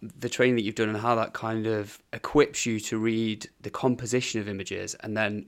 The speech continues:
put forward that analysis as a historical argument. So you use, for example, the way figures are posed or which figure is centred in a particular image, um,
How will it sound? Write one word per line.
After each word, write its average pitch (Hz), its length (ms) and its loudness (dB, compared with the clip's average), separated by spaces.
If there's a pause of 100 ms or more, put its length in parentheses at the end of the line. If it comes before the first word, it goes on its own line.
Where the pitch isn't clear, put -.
put - 260 -2
forward 104 840 0
that 101 200 -2
analysis 98 680 -6 (100)
as 98 400 -4
a 98 60 -8
historical 101 560 -4
argument. 98 500 -6
So 110 300 2 (380)
you 120 100 2
use, 139 240 12
for 135 80 4
example, 113 480 4
the 110 80 4
way 117 340 8
figures 120 400 2
are 123 60 -2
posed 123 800 6
or 107 160 -2
which 113 240 0
figure 113 540 2
is 104 100 -2
centred 117 640 0
in 101 180 -8
a 98 40 -8
particular - 500 -8
image, - 600 -6
um, 98 360 -6